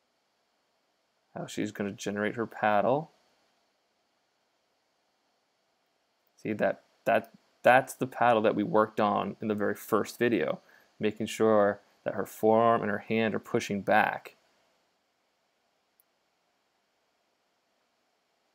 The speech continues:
So it keeps pushing back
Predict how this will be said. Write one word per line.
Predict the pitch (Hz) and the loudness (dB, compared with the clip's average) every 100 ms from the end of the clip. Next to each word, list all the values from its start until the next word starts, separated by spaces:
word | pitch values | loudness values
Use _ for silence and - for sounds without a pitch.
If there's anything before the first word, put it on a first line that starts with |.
| _ _ _ _ _ _ _ _ | _ _ _ _ _ _ _ _
So | - 104 | -10 -8
it | - | -8
keeps | - 113 - | -8 -6 -6
pushing | - 117 - 117 | -6 -6 -4 -6
back | 101 104 110 127 - | -2 0 0 -4 -8